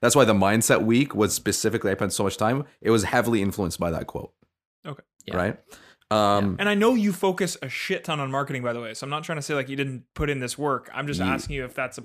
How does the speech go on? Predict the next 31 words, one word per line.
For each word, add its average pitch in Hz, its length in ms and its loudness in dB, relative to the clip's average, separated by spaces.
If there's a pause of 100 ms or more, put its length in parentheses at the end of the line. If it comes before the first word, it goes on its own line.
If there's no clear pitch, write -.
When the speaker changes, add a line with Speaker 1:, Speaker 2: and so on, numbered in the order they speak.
(100)
Speaker 2:
possibility. 113 340 6
Speaker 1:
yeah. 107 220 4
So 135 360 8
there's 123 220 4
two 180 160 4
parts 135 260 6
to - 80 -2
this 120 140 2
business. 90 400 2
The 101 80 -2
first 135 340 4
part 151 300 6
is 107 200 4
building 110 460 2
the 104 80 2
product. 117 680 0
Second 117 420 2
is 95 140 0
selling 95 380 2
the 78 60 -4
product. - 460 -6 (100)
Two 139 180 6
different 120 240 4
Speaker 2:
Right. 98 80 2
Speaker 1:
businesses. 110 460 2
It's - 200 -2
insane. 82 380 -2
This 98 160 0
entire 120 480 4
fir- 120 80 -6
Speaker 3:
Yeah, 101 300 0